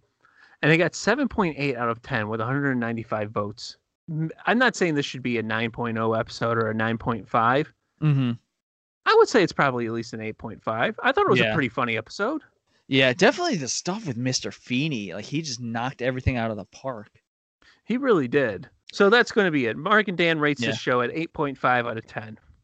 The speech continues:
Speaker 2: Yeah. So the Disney Plus description of it is, "Corey learns a lesson in grandmotherly, grandmotherly love."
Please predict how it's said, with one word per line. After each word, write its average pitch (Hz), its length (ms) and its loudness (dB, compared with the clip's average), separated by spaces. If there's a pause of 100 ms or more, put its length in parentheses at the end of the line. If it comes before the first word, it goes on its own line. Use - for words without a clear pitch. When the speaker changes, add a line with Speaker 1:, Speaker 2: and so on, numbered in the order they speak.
Speaker 2:
Yeah. 113 300 -6 (560)
So 196 380 8 (400)
the 165 280 8
Disney 190 420 8
Plus 147 400 2
description 127 600 -4
of 113 160 -2
it 113 220 -2
is, 113 540 -2
"Corey 185 380 4
learns 180 240 4
a 156 60 6
lesson 143 480 2
in 127 180 -4
grandmotherly, 185 840 0 (360)
grandmotherly 147 920 6
love." 117 560 4